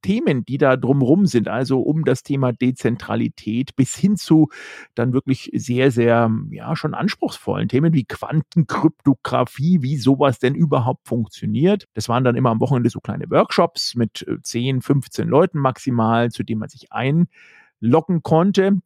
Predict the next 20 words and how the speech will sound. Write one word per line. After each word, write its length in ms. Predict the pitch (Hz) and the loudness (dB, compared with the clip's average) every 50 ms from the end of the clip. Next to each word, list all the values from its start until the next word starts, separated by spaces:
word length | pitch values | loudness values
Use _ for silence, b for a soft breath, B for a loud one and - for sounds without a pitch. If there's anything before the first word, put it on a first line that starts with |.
| _ | _
Die 100 | 127 117 | -10 -12
Preise 680 | - _ - 113 120 120 135 165 190 208 196 170 175 151 | -12 _ -8 -4 -2 0 2 2 4 4 4 2 0 0
für 220 | - 156 151 151 | 2 2 2 2
Schüler 380 | - - 175 180 190 180 160 156 | 0 0 0 2 4 4 4 2
und 100 | 151 - | 0 -2
Studenten 400 | - 127 113 120 123 156 156 123 | -4 -4 -2 -2 0 0 0 -2
und 80 | 113 | -2
Studentinnen 340 | - 113 113 120 123 110 - | -2 -2 -2 0 -2 -2 -4
waren 180 | 104 98 - - | -6 -8 -6 -2
auch 200 | - 147 175 175 | 0 0 2 2
erträglich, 560 | 165 151 - - 131 139 - 131 131 135 - | 0 0 0 0 -2 0 0 -2 -4 -4 -4
sowas 320 | - 110 107 107 107 - | -6 -4 -4 -4 -4 -4
wie 80 | - - | -6 -8
neunzehn 560 | 95 98 98 107 113 117 110 - - 101 101 | -6 -4 -2 -2 -2 -2 -4 -6 -6 -8 -6
Euro, 580 | - 92 131 147 175 170 147 151 143 123 95 - | -2 2 4 4 4 4 4 4 4 2 2 0
also 360 | 104 113 - 101 104 - - - _ | -4 -4 -4 -6 -6 -8 -10 -14 _
in 160 | - - 113 | -10 -8 -8
etwa 400 | 92 95 131 - - - 107 101 | -6 -8 -10 -8 -6 -6 -6 -6
ein 300 | - - 107 107 120 - | -6 -8 -10 -12 -12 -14
Kinobesuch. 840 | - - - 214 220 208 180 139 156 139 110 123 147 147 151 - - | -8 -2 2 4 4 4 6 4 4 2 4 2 2 2 2 0 -2